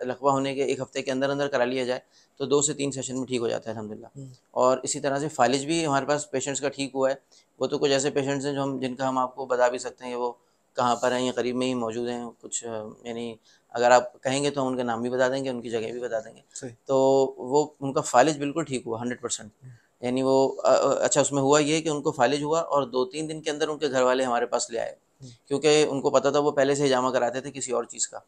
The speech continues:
Speaker 2: हम्म।
Speaker 1: तो उनके घर वालों को मालूम था, उन्होंने मुझे कॉल की कि भाई
Speaker 2: हम्म।
Speaker 1: ये जो है ना कुछ बोल नहीं पा रहे हैं, ज़बान बंद हो गई है, पूरा
Speaker 2: हम्म।
Speaker 1: मुकम्मल फालिज हो गया।
Speaker 2: हम्म।
Speaker 1: तो वो आए और एक ही सेशन में अल्लाह ने उनको शिफा अता फरमा दी।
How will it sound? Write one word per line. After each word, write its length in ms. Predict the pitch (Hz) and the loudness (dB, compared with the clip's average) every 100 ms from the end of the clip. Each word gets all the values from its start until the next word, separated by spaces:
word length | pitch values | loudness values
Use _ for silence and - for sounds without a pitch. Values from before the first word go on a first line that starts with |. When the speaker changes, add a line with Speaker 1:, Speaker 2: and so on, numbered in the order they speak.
| _ | _
Speaker 2:
हम्म। 100 | 165 | -16
Speaker 1:
तो 120 | 135 131 | -10 -8
उनके 140 | 131 | -6
घर 140 | 127 | 2
वालों 240 | 135 135 143 | 4 6 4
को 60 | |
मालूम 260 | 135 123 131 | 2 2 0
था, 80 | 131 | 0
उन्होंने 220 | 127 135 | 0 0
मुझे 200 | 131 127 | 0 -2
कॉल 240 | - 120 | 2 0
की 160 | 120 123 | 0 -10
कि 100 | 127 | -8
भाई 120 | 123 | -6
Speaker 2:
हम्म। 100 | 131 | -2
Speaker 1:
ये 240 | 127 127 - | -2 -2 -6
जो 80 | 127 | -8
है 80 | 123 | -4
ना 280 | 131 117 - | -2 -4 -8
कुछ 140 | 123 | -16
बोल 200 | 113 127 | -2 0
नहीं 100 | 131 | 0
पा 140 | 123 117 | 2 0
रहे 120 | 117 | 2
हैं, 60 | |
ज़बान 240 | 117 117 123 | 0 0 -2
बंद 120 | 123 | -4
हो 120 | 120 | -6
गई 120 | 117 | -6
है, 80 | 117 | -10
पूरा 280 | 113 131 135 | -12 -2 0
Speaker 2:
हम्म। 100 | 131 - _ _ | 0 -6 _ _
Speaker 1:
मुकम्मल 300 | 127 131 139 | -6 -2 -2
फालिज 300 | 123 117 120 | 2 0 2
हो 80 | 110 | -2
गया। 140 | 110 110 _ _ | -4 -10 _ _
Speaker 2:
हम्म। 140 | 131 123 | -14 -4
Speaker 1:
तो 120 | 131 | 4
वो 80 | 135 | 8
आए 240 | 131 143 | 8 8
और 440 | 147 131 123 - - | 6 4 2 -2 -8
एक 240 | - 151 151 | -2 0 0
ही 120 | 160 | -2
सेशन 300 | 143 127 143 | -2 -2 -4
में 160 | 143 | -4
अल्लाह 200 | 135 123 | -2 -2
ने 80 | 123 | -2
उनको 140 | 123 123 | -4 -8
शिफा 260 | 120 117 | -6 -4
अता 160 | 120 123 | -2 -2
फरमा 260 | 123 120 | -4 -10
दी। 140 | 117 | -10